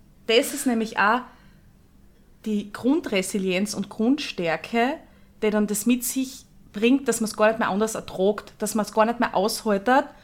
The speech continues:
dass man in einem Umfeld ist, das das nicht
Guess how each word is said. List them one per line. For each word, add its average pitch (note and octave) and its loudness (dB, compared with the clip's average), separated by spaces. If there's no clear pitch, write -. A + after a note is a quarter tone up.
dass G#3+ 2
man A3 2
in - 4
einem - -6
Umfeld A#3 4
ist, A3+ -2
das G#3 -2
das G#3 -4
nicht G#3+ 0